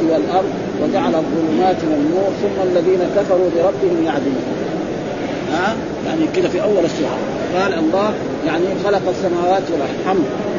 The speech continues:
ثناء على الرب سبحانه وتعالى وأنه خالق السماوات والأرض، نعم، ويرزق البشر، نعم، ويتولاهم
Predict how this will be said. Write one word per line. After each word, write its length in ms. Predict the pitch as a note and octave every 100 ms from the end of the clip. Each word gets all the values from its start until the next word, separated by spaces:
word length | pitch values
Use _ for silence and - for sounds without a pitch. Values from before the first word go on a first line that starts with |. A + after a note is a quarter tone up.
| - D#3+
ثناء 180 | E3+
على 180 | E3+ E3 E3
الرب 200 | F3 D3+
سبحانه 300 | D3+ F3+ F3+ D#3
وتعالى 400 | C#3+ D3+ F3 G3+
وأنه 380 | F#3+ E3 E3+ E3 D3+ F#3
خالق 240 | F3+ E3+ E3
السماوات 520 | - D#3 D#3 F3 F#3 E3+
والأرض، 360 | D#3 D#3+ G3 G#3+ - - - - -
نعم، 240 | E3 F#3+ G#3 G3 -
ويرزق 400 | E3+ F#3+ E3 F#3 F3
البشر، 480 | D3+ F#3+ F#3+ G3 F3 - C3 D3+
نعم، 180 | D#3+ F3+ E3+ C3+ -
ويتولاهم 600 | E3 D#3+ E3 E3 F#3 F#3